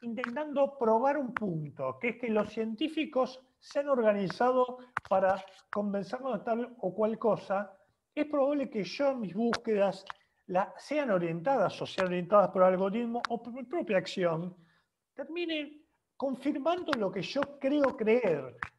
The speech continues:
Entonces, este doble juego de, la, de lo que creo creer lleva a que terminen construyéndose nuevos fanatismos. Es decir,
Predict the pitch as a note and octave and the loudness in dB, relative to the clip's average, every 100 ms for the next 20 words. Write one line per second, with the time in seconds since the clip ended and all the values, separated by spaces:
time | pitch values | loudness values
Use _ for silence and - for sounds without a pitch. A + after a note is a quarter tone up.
0 | _ B3 - A3+ - D#4+ D#4+ D4+ A#3+ C#4+ | _ -12 -8 -8 -4 -4 -2 -2 0 0
1 | C4+ B3 A3 - C#4+ G#3 F3+ F#3 F#3 - | 0 -2 -2 2 4 4 4 4 2 -4
2 | D#3+ E3+ F3 F3+ - F#3+ F3 F3+ F3 B3 | -6 -2 0 -2 -4 -2 -2 -4 -8 -4
3 | C4+ B3 A#3+ A3 F#3 F#3+ F#3+ _ _ _ | -2 -2 -2 0 0 -2 -6 _ _ _
4 | - F4+ F#4+ - A3 G3+ F3 - - _ | -10 -4 -4 -2 -2 0 -2 -6 -20 _
5 | _ - A3 B3+ D#4+ C4 A#3+ C#4 G#3+ - | _ -10 -8 -6 -8 -4 -4 -4 -6 -4
6 | D4 C#4 B3 - C4 B3+ - _ _ _ | -6 -4 -4 -6 -8 -10 -12 _ _ _
7 | G#3+ D#4+ D4 - E3+ D3+ G#3 D4 D3 C3 | -4 -2 0 -2 -2 -2 -4 -4 -6 -10
8 | A#2+ A#2 A#2+ F3 D#3+ - E3 D3 | -10 -10 -10 -10 -10 -6 -6 -6